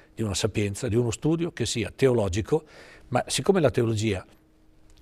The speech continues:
si innesta anch'essa su un sapere umano, vive anch'essa di parole, di categorie, che sono mutuate dalla storia e quindi da un altro sapere, vuoi letterario, vuoi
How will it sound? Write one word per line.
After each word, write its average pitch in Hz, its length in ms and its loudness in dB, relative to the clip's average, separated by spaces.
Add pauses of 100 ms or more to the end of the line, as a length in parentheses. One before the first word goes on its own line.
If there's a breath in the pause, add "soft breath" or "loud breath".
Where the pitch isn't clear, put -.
(200)
si - 200 -2
innesta 107 580 -2 (440 soft breath)
anch'essa 117 560 0
su - 160 0
un 143 120 0
sapere 110 580 -2
umano, 101 380 -6 (340 soft breath)
vive 160 200 10
anch'essa 131 360 2
di 110 100 0
parole, 117 420 12
di 101 100 -2
categorie, 107 800 2 (440 soft breath)
che 170 140 8
sono 220 200 12
mutuate 139 460 8
dalla 110 200 4
storia 104 520 8 (240 soft breath)
e 143 120 2
quindi 127 460 6
da 107 180 2
un 107 160 0
altro 117 360 6
sapere, 87 580 -4 (600)
vuoi 110 160 2
letterario, 110 560 2
vuoi 98 260 -4